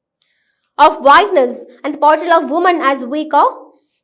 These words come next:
impressionable. ഓക്കെ, അപ്പൊ എന്താ അവിടെ പറയുന്നത്? ഇത്രയും കാര്യങ്ങൾ തീംസ് മാത്രമേ ഞാൻ കൊടുത്തിട്ടുള്ളൂ. അത് എന്ത് ചെയ്യണം? വലിയ മാർക്കിനൊക്കെ ആണെങ്കിൽ അത് എക്സാജറേറ്റ് ചെയ്ത് തന്നെ എന്ത് ചെയ്യണം? യെസ്, എഴുതണം ട്ടോ.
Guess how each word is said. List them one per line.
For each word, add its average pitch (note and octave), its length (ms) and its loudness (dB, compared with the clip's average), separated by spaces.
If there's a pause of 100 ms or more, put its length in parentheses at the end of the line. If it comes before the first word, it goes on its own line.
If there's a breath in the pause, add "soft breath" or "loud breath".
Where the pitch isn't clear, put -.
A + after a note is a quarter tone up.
(140)
impressionable. A3+ 560 -14 (180)
ഓക്കെ, - 300 -8 (160 loud breath)
അപ്പൊ A4+ 120 -2
എന്താ G#4 180 4
അവിടെ A4 220 4
പറയുന്നത്? F4 300 4
ഇത്രയും A4 440 0
കാര്യങ്ങൾ E4+ 380 4
തീംസ് D4+ 340 -6
മാത്രമേ D#4 360 -4
ഞാൻ D4+ 80 -2
കൊടുത്തിട്ടുള്ളൂ. C#4 400 -6
അത് C#4 80 -8
എന്ത് C#4 160 -10
ചെയ്യണം? C4+ 200 -12
വലിയ B3+ 280 -12
മാർക്കിനൊക്കെ C4+ 440 -10
ആണെങ്കിൽ C4 200 -12
അത് C4 60 -12
എക്സാജറേറ്റ് B3+ 640 -8
ചെയ്ത് C4 180 -10
തന്നെ B3+ 140 -12
എന്ത് B3 120 -12
ചെയ്യണം? A#3+ 320 -14 (140)
യെസ്, A3+ 300 -18
എഴുതണം A3+ 420 -14
ട്ടോ. A#3+ 180 -4